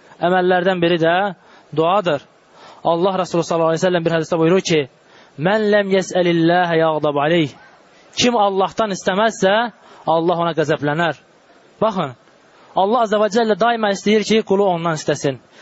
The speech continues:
Və istədikcə verir. Amma məxluq, sən miskin məxluqdan istədiyin zaman bir dəfə verəcək, ikinci dəfə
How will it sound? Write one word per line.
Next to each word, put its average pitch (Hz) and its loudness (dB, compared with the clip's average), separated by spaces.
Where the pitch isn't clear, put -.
Və 214 2
istədikcə 233 2
verir. 208 2
Amma 175 -2
məxluq, 175 0
sən 226 0
miskin 214 0
məxluqdan 214 0
istədiyin 220 0
zaman 233 0
bir 254 2
dəfə 214 2
verəcək, 196 0
ikinci 208 0
dəfə 208 4